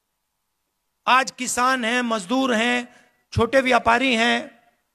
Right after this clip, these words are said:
स्मॉल और मीडियम बिजनेस चलाते हैं। आज हमारे पास माइक्रोस्कोप बनाने वाले लोग आए, आप बनाते हैं, मैन्युफैक्चरिंग है, देखो इनकी,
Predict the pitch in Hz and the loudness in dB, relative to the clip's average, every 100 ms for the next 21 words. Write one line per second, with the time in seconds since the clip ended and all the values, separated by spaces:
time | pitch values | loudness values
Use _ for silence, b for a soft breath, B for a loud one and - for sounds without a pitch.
0 | _ - 233 262 254 247 220 240 226 226 | _ -2 2 4 4 2 0 0 -2 -2
1 | 254 240 233 233 240 240 240 233 240 240 | -2 0 0 2 4 4 4 0 0 0
2 | 233 208 214 240 233 262 208 226 226 240 | 0 -2 -4 -6 -4 -4 -4 -2 0 0
3 | 233 233 226 226 214 220 - _ _ _ | 0 2 2 2 2 0 -6 _ _ _
4 | _ _ _ _ _ _ _ _ _ 202 | _ _ _ _ _ _ _ _ _ 0
5 | 220 240 233 233 233 220 - - _ _ | 2 2 0 0 -2 -4 -10 -18 _ _
6 | _ _ _ _ _ _ _ _ _ _ | _ _ _ _ _ _ _ _ _ _
7 | _ - 196 233 247 240 - 254 254 226 | _ -6 -2 0 2 0 0 -4 -2 -4
8 | 208 226 208 - 233 | -4 -6 -6 -8 -10